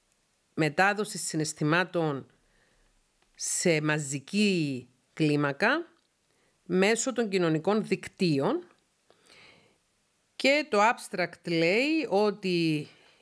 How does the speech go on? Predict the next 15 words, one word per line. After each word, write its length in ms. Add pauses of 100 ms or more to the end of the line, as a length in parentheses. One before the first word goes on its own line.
(220)
οι 120
συναισθηματικές 840
καταστάσεις, 720
emotional 400 (140)
states, 480 (800)
can 200
be 80 (140)
transferred 460 (100)
to 80
others 340 (100)
via 480
emotional 520 (120)
contagion, 540 (1120)
leading 400
people 300